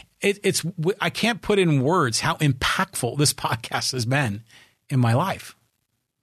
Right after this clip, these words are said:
I mean, I've met great people that have been guests, that have turned into friends, other guests coming back multiple times. Um, I have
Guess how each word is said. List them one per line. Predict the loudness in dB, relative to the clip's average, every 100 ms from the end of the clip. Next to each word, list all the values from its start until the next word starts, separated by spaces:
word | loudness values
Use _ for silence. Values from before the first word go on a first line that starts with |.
| -20 -20 -20 -20 -2
I | 0
mean, | 0 0
I've | 0 0 2
met | 2 0 -4 -8
great | -4 0 0 0
people | 0 0 0 -4 -8 _ _ _ _ _ _ _ _ _ _ -2
that | 0
have | 0 0
been | 0 0
guests, | 0 0 0 0 0
that | 2 2
have | 2
turned | 0 0 2
into | 0
friends, | 0 0 0 2 2 2
other | 2 0
guests | 0 0 0 0
coming | 0 0 2
back | 0 2
multiple | 0 0 0 -2
times. | 0 2 4 2 -2 -14 -20 -20 -4
Um, | 0 0 0 0
I | 0 2
have | 2 2 2 -2